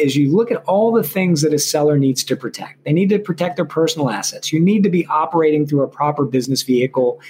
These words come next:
as quickly as possible. And I'm talking about a limited liability company or a corporation. You know, as soon as you're able to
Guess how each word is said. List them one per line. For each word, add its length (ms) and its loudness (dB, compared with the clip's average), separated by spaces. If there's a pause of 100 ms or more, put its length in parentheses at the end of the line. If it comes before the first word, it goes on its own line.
(240)
as 100 0
quickly 420 -2
as 120 -4
possible. 460 -8
And 80 -4
I'm 40 0
talking 200 -2
about 120 0
a 60 0
limited 320 0
liability 560 0
company 360 -2
or 100 2
a 40 -6
corporation. 720 -4 (640)
You 60 0
know, 80 2
as 160 0
soon 240 2
as 100 2
you're 140 2
able 440 2
to 600 2